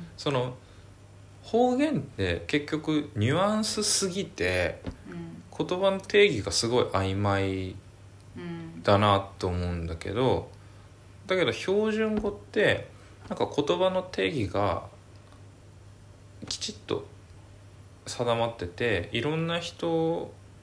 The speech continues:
Speaker 1: に使いやすいようにできてるんだろうなと思って、
Speaker 2: うん。
Speaker 1: そうすると意図を読むのが苦手な自閉症の人たちは、
Speaker 2: うん。
Speaker 1: 標準の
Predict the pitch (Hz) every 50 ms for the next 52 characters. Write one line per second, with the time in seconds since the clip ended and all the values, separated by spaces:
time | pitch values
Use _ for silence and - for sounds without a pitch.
0 | - - 156 180 175 - - - - - 139 135 135 131 131 131 127 131 - 139
1 | 139 139 151 160 151 123 95 85 - 110 110 107 - - - 98 85 85 85 85
2 | 80 82 80 82 82 80 87 92 95 101 101 - - 95 90 85 - - - -
3 | 127 101 92 - - - - - - - - - - - - 226 226 220 - -
4 | 226 220 214 220 - 180 160 117 90 - - - - - 175 185 - - 220 175
5 | 139 107 - - - - - - - 113 120 127 120 117 113 107 98 87 90 87
6 | 90 92 95 95 98 98 98 - 104 98 98 107 143 208 - - - - - -
7 | - - - - - - - - - 107 107 123 120 117 117 117 - 123 117 117
8 | 117 113 110 110 107 - - - - - - - - - - - - - - -
9 | - - - 107 101 - - - 95 113 127 123 104 - - - - 175 185 190
10 | 190 190 196 190 185 185 180 185 185